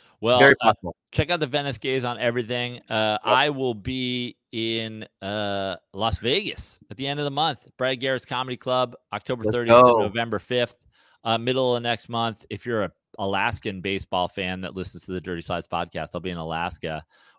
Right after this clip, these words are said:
Speaker 1: Wednesday, uh, through Saturday, middle of November. I believe it's the fourteenth, fifteenth, sixteenth, seventeenth. And then, uh, you can see both of us perform stand-up comedy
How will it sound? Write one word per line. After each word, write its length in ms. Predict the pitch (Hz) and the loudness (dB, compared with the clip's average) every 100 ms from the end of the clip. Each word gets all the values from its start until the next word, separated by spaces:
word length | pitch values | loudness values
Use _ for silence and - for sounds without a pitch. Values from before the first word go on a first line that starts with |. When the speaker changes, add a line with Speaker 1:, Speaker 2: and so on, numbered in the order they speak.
| - | -6
Speaker 1:
Wednesday, 600 | 101 95 101 92 90 87 | -6 -4 -2 -2 -2 -6
uh, 240 | 92 87 82 - | -6 -6 -6 -10
through 580 | 90 87 87 85 85 - | -6 -4 -2 -4 -8 -12
Saturday, 580 | - 90 95 90 87 87 | -8 -4 -2 -2 -4 -6
middle 420 | 87 95 95 95 | -6 -6 -2 -2
of 120 | 85 | -4
November. 360 | 90 82 90 87 | -8 -8 -6 -6
I 60 | |
believe 200 | 82 90 - | -6 -8 -10
it's 80 | |
the 120 | 90 80 _ _ _ - | -12 -12 _ _ _ -12
fourteenth, 340 | 92 - 90 | -12 -10 -14
fifteenth, 320 | - 87 90 82 | -14 -16 -16 -16
sixteenth, 460 | 95 - 98 87 | -18 -18 -16 -16
seventeenth. 680 | - - 98 190 - 131 135 _ _ _ _ _ - | -16 -6 -6 -6 -10 -10 -12 _ _ _ _ _ -4
And 120 | 123 | 2
then, 340 | 160 175 156 147 - | 6 6 4 -2 2
uh, 320 | 120 123 120 _ | 4 6 2 _
you 180 | 117 160 | -4 -2
can 280 | 202 147 131 _ | -2 -4 -8 _
see 220 | - 156 | -2 0
both 280 | 120 135 165 | 6 6 6
of 100 | 92 | -2
us 340 | 76 - - _ _ _ - | -6 -8 -16 _ _ _ -4
perform 320 | 120 131 117 | -2 -2 -4
stand-up 360 | - 120 113 - | -4 -2 -2 -2
comedy 540 | 110 120 110 87 90 | -2 0 0 -2 -6